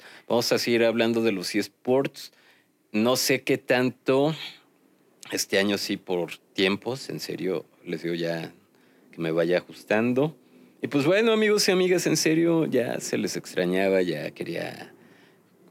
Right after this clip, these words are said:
convivir con ustedes. Les agradezco infinitamente a todas las personas que me mandaron mensaje <laughs> para ver si seguía vivo <laughs> o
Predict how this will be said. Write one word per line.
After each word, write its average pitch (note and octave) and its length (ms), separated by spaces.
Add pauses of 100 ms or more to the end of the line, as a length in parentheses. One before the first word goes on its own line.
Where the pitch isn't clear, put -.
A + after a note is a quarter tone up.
(140)
convivir F2+ 420
con F#2+ 140
ustedes. G#2 680
Les G#2+ 240
agradezco A2 840
infinitamente F#2 1200
a E2 80
todas F2 180
las E2+ 160
personas - 480
que F2 100
me D2+ 120
mandaron D#2 440
mensaje D2+ 460
<laughs> - 0
para - 380
ver E2+ 120
si F2 200
seguía E2+ 380
vivo D#2+ 300
<laughs> - 80
o B2+ 400